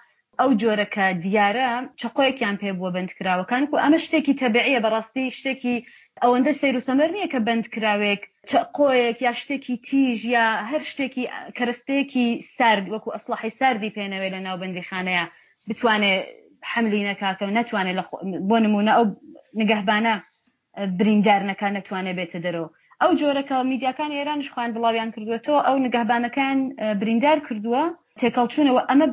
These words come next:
بە هەفتا نەفەر، زیاتر لە هەفتا نەفەر ئەم ئیشیان پێکەوە کردووە کە دیارە نگەهبانێک، دوو نگەهبان، سێ نگەهبانیش ناتوانێ بەرگری بکا لەوەی کە ئەم خەڵکە نێنە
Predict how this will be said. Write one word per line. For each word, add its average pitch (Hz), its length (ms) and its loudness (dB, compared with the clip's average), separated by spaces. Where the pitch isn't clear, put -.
بە 254 80 0
هەفتا 320 320 0
نەفەر، 208 220 -4
زیاتر 240 300 0
لە 277 100 -8
هەفتا 285 340 -4
نەفەر 277 260 -6
ئەم 311 120 4
ئیشیان 302 460 4
پێکەوە 247 440 0
کردووە 170 320 -10
کە 247 160 -2
دیارە 285 380 4
نگەهبانێک، 233 600 -2
دوو 269 180 0
نگەهبان، 202 380 -4
سێ 302 120 -2
نگەهبانیش 294 580 0
ناتوانێ 302 400 0
بەرگری 196 380 -2
بکا 190 240 0
لەوەی 185 240 -4
کە 196 100 -8
ئەم 220 180 -4
خەڵکە 214 340 -2
نێنە 196 280 2